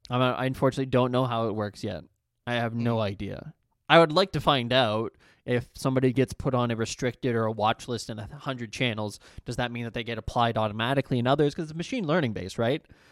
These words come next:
Speaker 1: Like, they're,
Speaker 2: Yeah,
Speaker 1: they're go-,
Speaker 2: 'cause I,
Speaker 1: they're
Speaker 2: I
Speaker 1: gonna
Speaker 2: feel
Speaker 1: have some
Speaker 2: like
Speaker 1: kind of signals that, that, that indicate it.
Speaker 2: I feel like if a hundred people did it to you, then, like, you should just get banned.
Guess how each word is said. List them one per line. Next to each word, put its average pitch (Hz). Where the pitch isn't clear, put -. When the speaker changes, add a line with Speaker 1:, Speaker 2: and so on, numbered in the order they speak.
Speaker 1:
Like, 123
they're, 143
Speaker 2:
Yeah, 107
Speaker 1:
they're 160
go-, -
Speaker 2:
'cause -
I, -
Speaker 1:
they're -
Speaker 2:
I -
Speaker 1:
gonna 185
Speaker 2:
feel 185
Speaker 1:
have -
some 156
Speaker 2:
like 156
Speaker 1:
kind 156
of 120
signals 113
that, 107
that, 101
that 110
indicate 107
it. 104
Speaker 2:
I 185
feel 214
like 254
if 220
a 190
hundred 240
people 233
did 180
it 202
to 233
you, 233
then, 165
like, 135
you 139
should 147
just 120
get 107
banned. 98